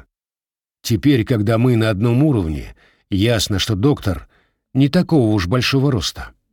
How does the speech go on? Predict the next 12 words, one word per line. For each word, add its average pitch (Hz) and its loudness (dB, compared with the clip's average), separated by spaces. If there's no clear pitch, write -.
Не 107 2
считая 110 0
пучка, 113 -2
она 113 0
мне 110 2
по 123 -4
плечу. 101 -6
Метр 151 0
шестьдесят 131 0
в 82 -8
лучшем 98 -2
случае. - -8